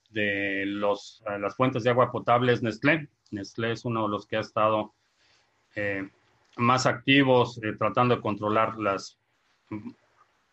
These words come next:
los recursos, particularmente agua potable. ¿A qué me hace confiar en una cripto? ¿Leo los white paper o confío en algunos personajes? Eh, leo los white papers. Eh,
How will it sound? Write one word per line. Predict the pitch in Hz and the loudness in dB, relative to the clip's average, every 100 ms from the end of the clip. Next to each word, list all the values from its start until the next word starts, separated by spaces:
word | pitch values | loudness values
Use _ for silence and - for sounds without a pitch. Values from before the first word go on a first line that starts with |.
| _ | _
los | 113 117 - 110 110 | -10 -8 -2 2 4
recursos, | 117 190 202 - | 4 4 2 0
particularmente | - 101 104 113 117 117 113 | -2 -2 -2 0 2 2 0
agua | 117 110 107 | 2 2 0
potable. | 101 120 120 107 - _ _ _ | 0 2 2 -2 -8 _ _ _
¿A | 110 101 | -6 -2
qué | 123 | 0
me | 123 120 | 2 0
hace | 113 123 117 | 0 -2 -4
confiar | - 104 98 123 120 | -4 -6 0 2 2
en | 113 | 0
una | 117 113 110 101 92 - | 2 2 2 0 -2 -2
cripto? | 139 139 120 107 | -2 0 0 2
¿Leo | 113 123 123 117 | 2 2 2 2
los | 110 107 98 | 0 0 0
white | 110 120 120 | 0 -2 -2
paper | 135 139 139 | -4 -2 -2
o | 113 | -2
confío | 101 95 113 | -6 -6 -2
en | |
algunos | 113 113 117 | -2 -2 -4
personajes? | - 95 - 110 127 113 98 - _ _ _ _ _ _ _ _ _ _ _ _ _ _ - | -4 -10 -6 -4 -2 -2 -6 -10 _ _ _ _ _ _ _ _ _ _ _ _ _ _ -4
Eh, | 127 127 123 123 120 - _ - _ _ _ - | 2 4 4 4 0 -10 _ -20 _ _ _ 0
leo | 135 165 190 | 4 8 8
los | 151 120 | 6 6
white | 151 - | 4 4
papers. | 156 151 175 - - _ _ - | 4 4 2 0 -14 _ _ -4
Eh, | 107 101 | -2 -2